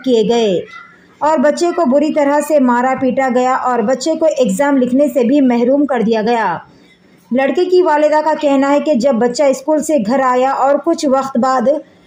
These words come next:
लड़के की नानी ने बच्चे को देखा तो बच्चे के जिस्म पर मारपीट के कई सारे निशानात पाए गए, जिसके बाद मुतासरा लड़के के घर वालों ने फौरी तौर पर पहाड़ी शरीफ पुलिस स्टेशन में इस वाक़े की एक शिकायत भी दर्ज करवा दी।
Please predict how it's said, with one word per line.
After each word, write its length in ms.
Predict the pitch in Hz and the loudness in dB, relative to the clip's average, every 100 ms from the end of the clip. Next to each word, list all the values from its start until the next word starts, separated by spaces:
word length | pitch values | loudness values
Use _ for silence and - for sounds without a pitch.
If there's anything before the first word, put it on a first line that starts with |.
| _ | _
लड़के 440 | 233 269 285 349 359 | 0 0 0 0 2
की 160 | 359 | 2
नानी 320 | 320 294 294 311 | 2 0 0 0
ने 100 | 294 | 0
बच्चे 340 | 254 254 302 | 0 0 -2
को 120 | 294 240 | 0 2
देखा 320 | 254 262 294 | 2 2 0
तो 120 | 294 | 0
बच्चे 320 | 247 254 311 | 0 -2 -2
के 140 | 311 302 | -2 0
जिस्म 360 | 233 285 320 | 0 0 0
पर 180 | 277 294 | 2 2
मारपीट 500 | 262 247 254 254 320 | 2 2 0 -2 -4
के 160 | 311 302 | -2 -4
कई 300 | 302 294 320 | -2 -2 -2
सारे 300 | - 254 269 | -2 0 2
निशानात 560 | 262 240 254 240 262 254 | 0 0 -2 0 -2 -2
पाए 200 | 240 214 | -4 -2
गए, 440 | 214 233 202 156 - - - - - _ | 0 0 -2 -4 -6 -20 -20 -20 -20 _
जिसके 380 | 208 339 349 339 | -2 -2 0 -2
बाद 200 | 302 320 | 0 2
मुतासरा 500 | 277 285 311 311 320 | 2 2 0 0 0
लड़के 340 | 302 262 247 311 | 2 0 0 -2
के 140 | 311 | 0
घर 220 | 214 269 | 0 0
वालों 320 | 262 262 285 | 0 2 2
ने 160 | 294 302 | 2 0
फौरी 320 | 302 294 294 | 0 0 0
तौर 240 | - 285 254 | 0 0 0
पर 180 | 294 | 0
पहाड़ी 340 | 294 285 320 330 | 0 -2 -2 -2
शरीफ 320 | 339 311 311 | 0 -2 0
पुलिस 300 | 277 254 269 | 0 0 -2
स्टेशन 400 | 277 - 277 302 | -4 -2 -2 2
में 140 | 302 302 | 2 0
इस 360 | - 294 - | -2 -4 -2
वाक़े 320 | 262 240 294 302 | -2 0 0 0
की 220 | 285 269 | 0 2
एक 160 | 294 | 2
शिकायत 420 | - 269 247 233 202 | -2 -4 -2 -2 0
भी 180 | 269 | 0
दर्ज 260 | 226 277 294 | 2 0 0
करवा 300 | 277 220 220 | -2 -2 -2
दी। 360 | 202 240 190 | 0 0 0